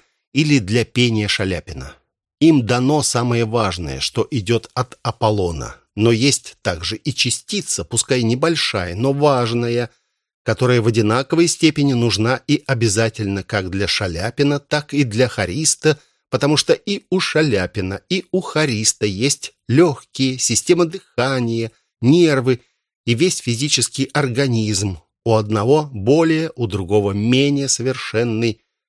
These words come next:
которые живут и действуют для извлечения звука по одним и тем же – общечеловеческим законам.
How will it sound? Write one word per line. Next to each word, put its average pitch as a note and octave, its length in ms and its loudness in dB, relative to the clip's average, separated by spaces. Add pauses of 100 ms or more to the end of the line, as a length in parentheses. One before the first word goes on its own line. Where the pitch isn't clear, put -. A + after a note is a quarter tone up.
(140)
которые F#3 340 2
живут F3 420 2
и D#3+ 100 -4
действуют D#3 880 0
для G#2+ 220 2
извлечения B2 840 -2
звука A2 420 -2
по A2+ 220 0
одним A#2+ 680 0
и D3+ 120 0
тем D3+ 400 0
же – D#3+ 200 0 (340)
общечеловеческим C#3+ 1120 0
законам. A#2+ 800 -2